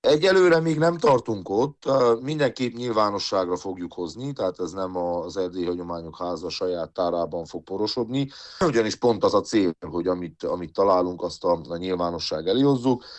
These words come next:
Egyelőre ennek a, az adminisztrációja felett még mennek a beszélgetések, zajlanak az egyeztetések, több változat létezik, hogy milyen formában kerül ez nyilvánosságra,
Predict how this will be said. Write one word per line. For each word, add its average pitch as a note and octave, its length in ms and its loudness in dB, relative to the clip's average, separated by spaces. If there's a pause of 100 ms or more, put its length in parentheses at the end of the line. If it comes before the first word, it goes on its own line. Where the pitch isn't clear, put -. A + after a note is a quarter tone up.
(140)
Egyelőre C#3+ 760 4
ennek B2 440 0
a, G#2 320 6
az F#2+ 420 -2
adminisztrációja A#2 1160 2
felett A#2 360 0
még G2 340 -10
mennek G#2+ 380 -4
a F#2+ 60 0
beszélgetések, A#2 920 -4
zajlanak G2 480 0
az D#2 100 -14
egyeztetések, B2 840 -4 (360)
több D3 280 0
változat A2 640 2
létezik, F#2 600 -2
hogy F#2 160 -6
milyen F#2+ 220 -4
formában F2+ 560 -2
kerül F2 280 -4
ez D#2 80 -4
nyilvánosságra, A2+ 920 2